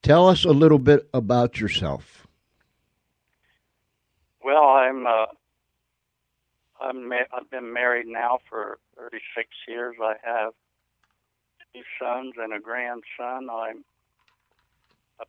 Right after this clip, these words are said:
Speaker 2: pianist, singer, songwriter, and that started when I was about probably fifteen. The ironic thing was that we always had a piano in our home. My oldest sister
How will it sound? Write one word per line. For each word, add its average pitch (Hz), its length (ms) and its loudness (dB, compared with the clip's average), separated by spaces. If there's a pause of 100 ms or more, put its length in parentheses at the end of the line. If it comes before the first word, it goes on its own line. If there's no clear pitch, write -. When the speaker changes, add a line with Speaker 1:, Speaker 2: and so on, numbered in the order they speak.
(120)
Speaker 2:
pianist, 147 440 2 (120)
singer, 135 320 0 (140)
songwriter, 135 720 2 (480)
and 117 340 -4 (540)
that 143 200 -2 (180)
started 165 480 2
when 143 200 -4
I 143 120 2
was 135 180 -2
about 135 380 0 (1080)
probably 143 340 0 (120)
fifteen. 147 760 -6
The 139 120 -2
ironic 143 640 4 (120)
thing 139 280 -10
was 139 420 -2 (440)
that 127 320 -4 (1000)
we 139 120 -6
always 143 340 0
had 160 220 2
a 139 60 -8 (140)
piano 151 280 -6
in 135 140 -4
our 123 140 -2
home. 151 240 -6
My 123 140 -2
oldest 123 340 -6 (100)
sister 139 420 -16